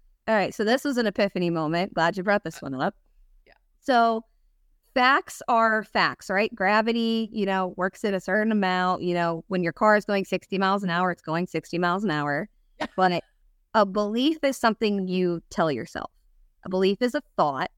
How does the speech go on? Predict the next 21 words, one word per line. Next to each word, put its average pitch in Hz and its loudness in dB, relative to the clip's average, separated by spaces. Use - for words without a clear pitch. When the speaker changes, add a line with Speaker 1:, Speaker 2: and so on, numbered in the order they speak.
Speaker 1:
It's 190 -4
a 214 4
placebo. 254 -4
It's 185 -4
something 233 0
you 254 0
tell 185 2
yourself 185 0
that - -8
could 180 0
or 202 2
could 196 -6
not 165 -2
work. 311 2
So 202 0
you 233 0
could 294 -2
either 254 2
tell 220 2
yourself, 190 0
um, 175 -2